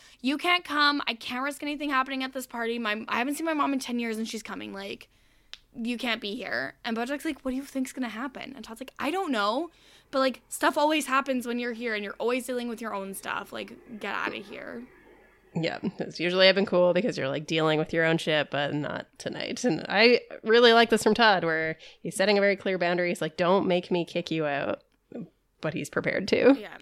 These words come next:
Speaker 1: Vance drops the plant on the ground. So now they left a mess outside of the nice fancy apartment. So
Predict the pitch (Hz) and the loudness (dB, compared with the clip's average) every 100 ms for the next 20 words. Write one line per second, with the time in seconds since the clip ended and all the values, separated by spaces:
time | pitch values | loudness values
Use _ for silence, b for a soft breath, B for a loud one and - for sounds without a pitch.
0 | - 226 226 226 214 208 - 214 214 202 | -16 -6 -6 -6 -8 -8 -8 -10 -10 -12
1 | 196 196 196 185 185 196 - 214 247 381 | -12 -14 -12 -14 -14 -16 -12 -4 0 0
2 | 415 370 349 330 285 262 247 247 233 226 | 2 2 2 2 2 2 -6 -6 -8 -8
3 | 220 208 214 - 196 - - - - - | -8 -10 -10 -12 -12 -12 -12 -12 -12 -14
4 | 262 - - - | -10 -8 -6 -6